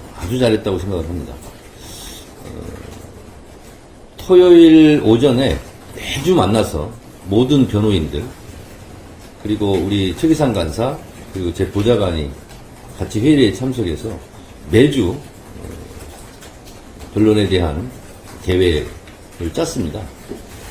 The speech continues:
그래서 아마 헌법재판관님들께서 보시기에도, 어, 국회 측, 어,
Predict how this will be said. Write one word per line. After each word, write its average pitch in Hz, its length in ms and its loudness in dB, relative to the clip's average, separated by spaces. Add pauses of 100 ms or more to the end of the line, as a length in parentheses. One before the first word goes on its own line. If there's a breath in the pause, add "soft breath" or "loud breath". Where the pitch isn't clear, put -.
(240)
그래서 98 360 -4 (880)
아마 110 280 2
헌법재판관님들께서 120 1600 2
보시기에도, 113 600 -2
어, - 120 -6 (1300)
국회 139 280 0
측, 131 360 4
어, - 1120 -18